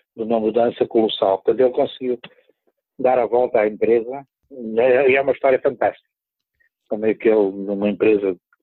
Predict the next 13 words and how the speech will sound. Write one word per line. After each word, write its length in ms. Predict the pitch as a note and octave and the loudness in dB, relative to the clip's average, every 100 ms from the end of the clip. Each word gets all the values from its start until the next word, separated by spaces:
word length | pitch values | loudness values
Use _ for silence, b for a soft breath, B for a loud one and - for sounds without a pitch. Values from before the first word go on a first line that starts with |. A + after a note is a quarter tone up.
| _ | _
depois 320 | G2 - A#2+ | -8 -2 0
do 80 | A2 | 2
falhanço 480 | A2 A2 A2+ A2 G#2 | 2 2 0 -2 0
da, 300 | G2 G2 F#2+ b b b b b | 2 2 -2 b b b b b
da 160 | - G2+ | -4 -2
fusão 360 | - G#2 G2 G#2 | 0 0 2 0
da 140 | G2+ | 0
Nokia 280 | G#2 G2 G2 | -2 0 -2
com 140 | - | -2
a 100 | G2 | -6
Siemens, 440 | E2+ C3 G#2+ F2+ F2 _ _ _ _ _ _ _ _ _ _ | -4 -6 -6 -8 -14 _ _ _ _ _ _ _ _ _ _
ele 120 | A2 G2+ | -2 0
conseguiu 920 | A#2 A2+ B2 A2 A#2+ A#2+ A#2 B2 | -2 -2 -4 2 4 6 6 4